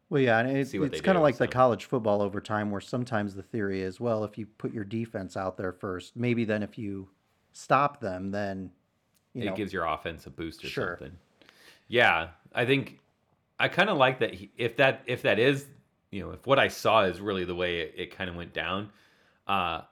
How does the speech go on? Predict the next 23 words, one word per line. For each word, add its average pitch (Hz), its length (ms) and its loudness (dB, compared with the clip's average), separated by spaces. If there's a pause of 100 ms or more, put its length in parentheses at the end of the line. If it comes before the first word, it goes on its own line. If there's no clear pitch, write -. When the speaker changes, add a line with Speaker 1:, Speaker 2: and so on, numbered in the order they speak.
(140)
Speaker 2:
I - 100 2
think 180 380 -6
I 117 80 2
like 139 260 0
that - 240 -8
from 87 220 -10
Gabnett 85 480 -2
because 92 640 -6 (160)
really 127 340 2
the 98 120 -2
pressure 143 400 0
is 95 140 0
on 87 480 -6 (400)
Evan 82 540 -2 (380)
after 95 320 -2
Morelli 120 640 2
went 117 220 0
for, 90 400 -4
for 107 120 -6
U 95 180 -4
N 80 100 -10
O. 69 140 -12 (300)
Speaker 1:
Right. 98 320 -2